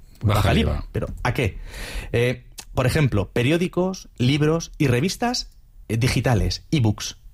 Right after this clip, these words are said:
Speaker 1: Sí.
Speaker 2: Un libro en papel, el iva es el cuatro, súper reducido, pero hasta ahora un iva, un libro digital, pues, estaba al veintiuno. Digamos que se equipara
Speaker 1: Hmm.
Speaker 2: lo digital a lo, a lo tradicional, ¿no?
Speaker 1: Hmm.
Speaker 2: Eh,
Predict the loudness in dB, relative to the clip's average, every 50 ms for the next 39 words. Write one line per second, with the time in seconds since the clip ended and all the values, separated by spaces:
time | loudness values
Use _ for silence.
0 | -16 -10 -4 0 0 0 0 0 -8 -12 -6 -2 0 2 2 4 2 2 2 2
1 | 0 -2 0 0 -2 -2 -2 0 0 2 2 2 2 2 0 0 -2 -2 0 0
2 | 0 0 0 -2 0 0 0 0 2 2 2 2 0 0 2 2 2 2 2 0
3 | -4 -12 -20 -10 -4 -2 0 0 0 -2 -6 -18 -8 -2 0 0 0 2 2 2
4 | 2 2 2 0 -2 -6 -4 0 2 4 4 4 2 2 2 2 4 4 4 4
5 | 4 4 4 4 4 4 2 0 0 0 0 0 2 0 0 -2 -4 -12 -10 -8
6 | -6 -4 -2 0 0 2 2 2 2 4 2 2 2 2 2 2 2 0 -2 -4
7 | -6 -16 -12 -6 -2 0 2 2 2 2 0 0 0 0 0 0 0 2 2 2
8 | 2 0 -2 -4 0 2 2 2 2 2 0 2 2 2 2 0 0 0 0 0
9 | 2 2 2 2 2 2 2 2 0 0 2 2 2 2 2 0 0 0 0 0
10 | 0 2 2 4 4 4 2 2 0 0 2 2 4 4 2 0 -4 -10 -12 -12
11 | -8 -2 0 2 2 2 2 0 0 -2 -6